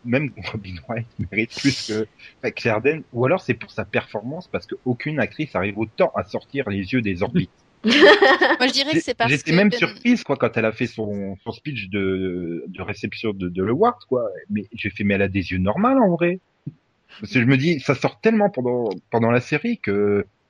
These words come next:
Speaker 1: naturellement, tu vois, elle doit avoir les, les yeux un peu, ben non. Donc, il y a vraiment un, un gros effort physique de sa part, hein, pour les faire sortir à ce point-là des orbites. Donc, ça mérite un Emmy. On va pouvoir passer au meilleur acteur dans une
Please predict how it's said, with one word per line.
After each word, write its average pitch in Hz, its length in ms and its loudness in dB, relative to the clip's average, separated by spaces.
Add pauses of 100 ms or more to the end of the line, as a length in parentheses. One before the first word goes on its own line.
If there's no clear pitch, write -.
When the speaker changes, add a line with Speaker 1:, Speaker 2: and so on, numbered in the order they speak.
Speaker 1:
naturellement, 170 640 2
tu 160 140 -4
vois, 127 100 4
elle 120 80 2
doit 98 100 2
avoir 101 140 2
les, 92 240 0
les 95 300 -4
yeux 131 100 0
un 107 80 0
peu, 98 520 -2 (1120)
ben 131 220 4
non. 110 180 2 (540)
Donc, 90 180 -6 (120)
il 92 60 -2
y 92 60 0
a 90 40 -2
vraiment 160 360 2
un, 98 220 2
un 110 140 -8
gros 185 320 0
effort 147 340 -2
physique 185 500 -2
de 113 80 2
sa 120 200 0
part, 202 240 2
hein, 143 80 2
pour 110 120 -2
les 98 120 2
faire - 200 -6
sortir 98 320 -6
à 95 80 0
ce - 60 -12
point-là 101 260 0
des 90 200 -2
orbites. 95 380 -4 (100)
Donc, 85 180 -10
ça 90 140 0
mérite 101 320 2
un 156 120 2
Emmy. 123 300 2 (560)
On 120 80 4
va 127 80 4
pouvoir 127 240 2
passer 131 240 2
au 131 60 6
meilleur 127 260 4
acteur 131 320 2
dans 120 100 4
une 277 140 -2